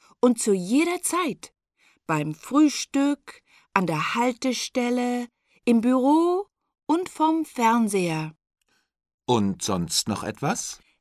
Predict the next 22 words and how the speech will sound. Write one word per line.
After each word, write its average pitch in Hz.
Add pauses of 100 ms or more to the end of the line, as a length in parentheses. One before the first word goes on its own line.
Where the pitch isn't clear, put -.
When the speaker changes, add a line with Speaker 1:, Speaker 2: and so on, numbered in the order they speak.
(180)
Speaker 1:
Ja, 226 (720)
der 196
Sport 302
ist 202
bei 190
den 185
Bürgern 233
so 254
wichtig. 196 (480)
Im 214
Fitnessstudio 247 (140)
Eindruck 175
machen 160
und 160
so. 156 (1120)
Den 160
deutschen 175
Perfektionismus 180
kann 254
ich 220
nicht 202
verstehen. 165